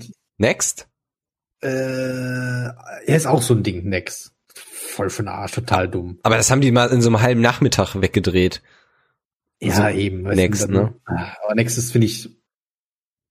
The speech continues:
Speaker 1: absurd. Nee, was ich meine ist, äh, hier mit, äh, war da mit Celebrities, hier Flavor Flav. Kennst du den, den Rapper, den Schwarzen mit der riesen Uhr?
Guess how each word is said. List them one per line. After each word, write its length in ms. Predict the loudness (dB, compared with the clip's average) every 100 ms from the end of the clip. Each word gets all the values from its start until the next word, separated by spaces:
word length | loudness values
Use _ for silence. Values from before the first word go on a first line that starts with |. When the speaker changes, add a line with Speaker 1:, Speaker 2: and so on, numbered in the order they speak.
| -8
Speaker 1:
absurd. 560 | -4 -2 -2 -4 -10 _ -20 -12 0
Nee, 200 | 2 4
was 100 | 4
ich 100 | 4
meine 260 | 4 4
ist, 280 | 2 -4 -6
äh, 180 | -4 -4
hier 180 | 0 2
mit, 240 | 2 -2
äh, 300 | -6 -6 -8 -8
war 200 | 0 2
da 80 | 4
mit 160 | 4 4
Celebrities, 540 | 2 2 0 -2 -4
hier 120 | -4 -4
Flavor 380 | 2 2 2
Flav. 380 | 0 0 -2 -2
Kennst 240 | 0 0 0
du 100 | -2
den, 240 | -2 0
den 120 | 2
Rapper, 280 | 2 2 0
den 120 | -2
Schwarzen 340 | -4 -4 -2 2
mit 80 | 2
der 80 | 2
riesen 240 | 2 0
Uhr? 320 | -2 -4 -6